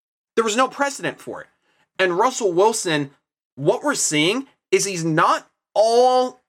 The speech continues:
of Seattle Russ, but he's still got that magic. And him hooking up with Courtland Sutton, that touchdown was, "Hey, I trust that you're gonna make this play or the ball's gonna fall to the turf."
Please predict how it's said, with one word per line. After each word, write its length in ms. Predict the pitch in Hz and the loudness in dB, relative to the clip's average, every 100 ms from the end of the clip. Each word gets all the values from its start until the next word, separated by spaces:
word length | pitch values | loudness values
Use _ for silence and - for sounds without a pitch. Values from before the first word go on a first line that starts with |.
| - | -6
of 140 | 185 | -4
Seattle 640 | - - 208 202 202 190 139 | -6 -6 0 2 2 2 2
Russ, 380 | 131 110 - - _ _ _ _ | 0 -2 -8 -14 _ _ _ _
but 140 | - 160 | -4 -4
he's 260 | - 262 | -2 0
still 240 | - 254 233 | 0 2 0
got 280 | 208 190 151 | 0 -2 0
that 240 | 156 147 | -2 -2
magic. 500 | 143 135 127 117 - _ - _ | -4 -4 -4 -12 -20 _ -20 _
And 160 | 156 151 | -2 -2
him 300 | 131 202 262 | -2 -2 -2
hooking 380 | 254 247 240 220 | 0 -2 -2 -4
up 140 | 214 | -2
with 140 | 180 160 | -4 -4
Courtland 420 | 180 175 175 147 | 0 0 0 -2
Sutton, 400 | - 151 208 214 - _ | 0 0 -2 -14 -18 _
that 480 | 110 120 147 208 - | -18 -6 -2 -2 -4
touchdown 760 | - 180 180 - 175 147 143 135 | -4 -4 -4 -2 0 0 -2 0
was, 320 | 139 135 131 _ _ | 0 0 -4 _ _
"Hey, 320 | - 202 147 - - _ | -4 -2 -2 -6 -20 _
I 220 | - 156 - | -2 -2 -4
trust 640 | - - 127 139 - - - | -8 -4 -2 -2 -6 -8 -4
that 300 | 135 - 120 | -4 -6 -2
you're 180 | 147 | 0
gonna 240 | 180 180 156 | 0 0 0
make 380 | 131 123 139 - | 0 -2 -4 -2
this 260 | 135 131 | -2 -2
play 480 | - - 123 160 196 _ _ _ | -4 -2 0 0 -4 _ _ _
or 420 | 156 147 147 143 - _ _ | 0 2 2 -2 -8 _ _
the 120 | 143 | -4
ball's 340 | 135 143 165 165 | 0 2 2 0
gonna 160 | 160 | -6
fall 280 | 135 147 143 | -2 0 0
to 80 | 139 | -2
the 120 | 127 | -6
turf." 480 | - - 131 175 - | -6 -2 0 0 -4